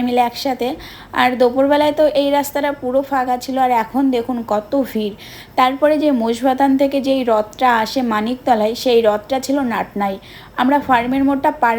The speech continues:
করলাম না কেন, রাস্তায় এত পরিমাণ ভিড় ছিল, আমাদের ওখানে পৌঁছাতে অনেকটা দেরি হয়ে গেল। পুরো এক ঘন্টা রাস্তার উপরেই বসেছিলাম, এতটা পরিমাণ জ্যাম ছিল। তো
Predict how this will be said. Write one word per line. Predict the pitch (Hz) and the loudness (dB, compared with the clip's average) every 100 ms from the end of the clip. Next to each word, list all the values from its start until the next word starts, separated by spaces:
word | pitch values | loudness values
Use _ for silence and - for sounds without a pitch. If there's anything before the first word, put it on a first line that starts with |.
| 233 | 0
করলাম | 277 285 285 | 0 2 2
না | 294 | 0
কেন, | 277 269 277 - 214 | 0 -2 -4 -4 -6
রাস্তায় | 220 - 285 - 247 | -4 -2 -2 -2 -6
এত | 233 - 330 330 | -6 -4 -4 0
পরিমাণ | 320 320 320 285 | 2 4 4 2
ভিড় | 233 269 - | 0 -4 -2
ছিল, | 277 240 240 - - - 247 | -2 0 -2 -12 -16 -2 0
আমাদের | 262 285 | 2 2
ওখানে | 269 277 285 269 | 2 0 0 0
পৌঁছাতে | 254 285 277 - 247 | 0 0 -2 -2 -2
অনেকটা | 240 240 269 240 | -4 -4 -2 0
দেরি | 233 226 | 0 0
হয়ে | 226 214 | 0 0
গেল। | 226 240 240 | -2 -4 -6
পুরো | 254 302 285 | 0 2 2
এক | 247 - | -2 -2
ঘন্টা | 262 262 285 247 | -2 0 0 0
রাস্তার | 220 - 247 | 0 -2 -2
উপরেই | 240 285 294 | -2 -2 -2
বসেছিলাম, | 220 214 208 202 202 214 - - - 247 | -4 -4 -8 -6 -6 -8 -16 -20 -8 -6
এতটা | 240 302 285 | -2 -2 0
পরিমাণ | 277 254 233 | 0 0 0
জ্যাম | 214 202 202 | 0 -2 -4
ছিল। | 214 202 - - - | -6 -8 -10 -20 -20
তো | - | -4